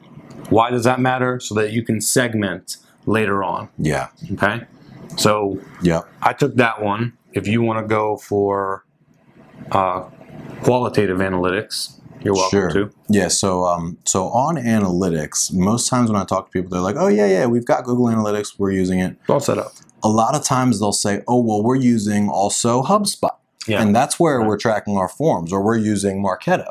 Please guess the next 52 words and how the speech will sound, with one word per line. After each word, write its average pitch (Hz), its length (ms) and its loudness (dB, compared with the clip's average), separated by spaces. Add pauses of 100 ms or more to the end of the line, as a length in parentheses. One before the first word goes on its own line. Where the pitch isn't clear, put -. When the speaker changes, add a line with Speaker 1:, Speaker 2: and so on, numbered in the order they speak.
Speaker 1:
Right, 104 180 0
right, 95 40 -2
Speaker 2:
And 101 140 0
so, 95 180 2
Speaker 1:
right. 101 100 2
Speaker 2:
yeah, 120 140 4
Speaker 1:
Yeah. 98 80 2
Speaker 2:
we've 95 160 -6
got 131 240 -2
that. 80 260 -4 (640)
Speaker 1:
Right. 92 160 0 (160)
Speaker 2:
Um, 95 440 0 (460)
what 113 200 4
I 180 100 2
always 139 380 2
tell 113 200 2
people 92 340 -2
when 90 140 0
they 85 120 -2
say 104 240 0
that 85 240 0
is 80 220 -2
that, 82 400 0 (160)
you - 100 0
know, 82 140 2
that's 82 260 -2
great 110 380 0
that 104 120 0
you're 85 140 -2
tracking 92 460 -2
it 87 160 -2
in 87 160 0
marketing 87 420 0
automation, 87 640 0 (380)
but 92 120 2
it's 87 160 0
really 107 380 4
important 98 540 0
also 110 420 0
that 90 200 -2
you're 85 120 -2
tracking 95 460 -2
in 90 100 2
marketing 92 400 0
automation 87 720 0
mirrors 107 460 2
what's 87 260 -4
going 87 320 -2
on 85 220 0
in 80 100 0
Google 82 280 0
Analytics. 80 680 -2